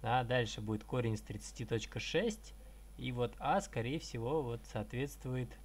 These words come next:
ну, из этих четырёх ближе всего к варианту два. Выбираем вариант два. А дальше задание. Умножение двух корней.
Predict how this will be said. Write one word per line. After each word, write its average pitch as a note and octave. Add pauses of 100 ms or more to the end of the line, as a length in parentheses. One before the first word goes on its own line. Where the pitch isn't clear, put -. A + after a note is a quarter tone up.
ну, B2+
из A2
этих A#2
четырёх D3+
ближе B2+
всего C3 (400)
к -
варианту B2+
два. G#2+ (1200)
Выбираем A2+
вариант A2 (220)
два. G#2+ (2250)
А G#2+
дальше G#2 (140)
задание. G2 (1040)
Умножение A#2+
двух A2
корней. A2